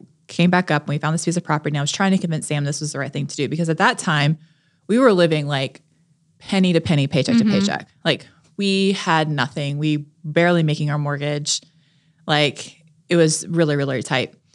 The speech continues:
Speaker 1: And I remember me and you were talking and you were just like, all you could say was like, "It's financial freedom. It's financial freedom." You know, so I'm telling Sam, I was like, "It's financial freedom."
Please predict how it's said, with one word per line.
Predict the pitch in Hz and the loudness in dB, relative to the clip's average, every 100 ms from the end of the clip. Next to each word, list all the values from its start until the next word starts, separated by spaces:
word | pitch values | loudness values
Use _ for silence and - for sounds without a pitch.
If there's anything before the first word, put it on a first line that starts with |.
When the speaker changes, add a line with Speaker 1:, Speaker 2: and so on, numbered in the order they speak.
| _ _ _ | _ _ _
Speaker 1:
And | 175 165 156 156 | 0 2 2 2
I | |
remember | 175 190 190 170 160 - | 4 4 4 4 4 2
me | 175 | 2
and | 175 | 2
you | 160 | 2
were | 160 | 2
talking | 165 165 165 160 | 0 0 0 0
and | 156 | 0
you | 156 | 0
were | |
just | 156 156 | 0 0
like, | 156 147 | -2 0
all | 165 | 2
you | 180 | 4
could | 202 185 | 2 2
say | 156 | 0
was | 151 | 0
like, | 151 | -4
"It's | - | -6
financial | 151 160 170 165 | -4 -2 -2 -2
freedom. | 170 160 143 | 0 2 2
It's | 127 | -2
financial | - 151 156 151 | -2 -2 -2 -4
freedom." | 147 151 147 73 90 175 | -4 -4 -4 -4 -4 -6
You | - 196 | -6 -2
know, | |
so | 175 | 0
I'm | 165 | 2
telling | 165 165 | 2 0
Sam, | 175 170 | 0 0
I | |
was | 175 | 0
like, | 202 | 0
"It's | 226 | 0
financial | - 233 254 427 262 | 2 6 6 6 6
freedom." | 427 285 262 - | 6 8 6 6